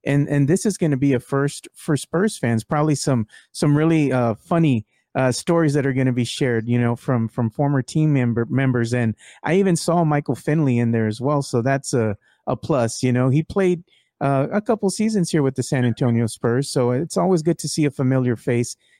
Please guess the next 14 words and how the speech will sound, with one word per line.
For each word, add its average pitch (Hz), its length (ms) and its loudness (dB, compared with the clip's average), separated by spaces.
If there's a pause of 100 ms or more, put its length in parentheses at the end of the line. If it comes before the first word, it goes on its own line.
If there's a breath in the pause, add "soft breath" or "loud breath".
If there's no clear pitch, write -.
(120)
and, 240 140 2
you 196 80 4
know, 160 100 2
one 139 260 2
that 127 180 0
Spurs 135 340 -2
fans 127 340 -2
nowadays 127 640 0
might 123 180 0
not 123 160 0
be 120 140 -2
too 131 160 -2
familiar 120 480 0
with. 104 240 0